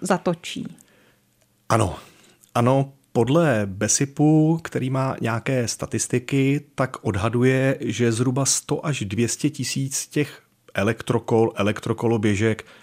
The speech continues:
Speaker 2: elektrovozídek je nějakým způsobem, řekněme, hacknuto.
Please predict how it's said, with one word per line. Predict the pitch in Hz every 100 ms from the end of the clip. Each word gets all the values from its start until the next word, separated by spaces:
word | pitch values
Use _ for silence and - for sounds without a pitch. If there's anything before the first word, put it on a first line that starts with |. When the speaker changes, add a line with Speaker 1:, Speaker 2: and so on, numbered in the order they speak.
| - _ _ -
Speaker 2:
elektrovozídek | 110 - 131 110 98 110 110 120 120 - -
je | 113 123 -
nějakým | 127 117 127 135 151
způsobem, | 156 - 117 113 131 123 131 135 135 - - - - _ -
řekněme, | 98 101 117 117 123 -
hacknuto. | 98 104 - 113 110 87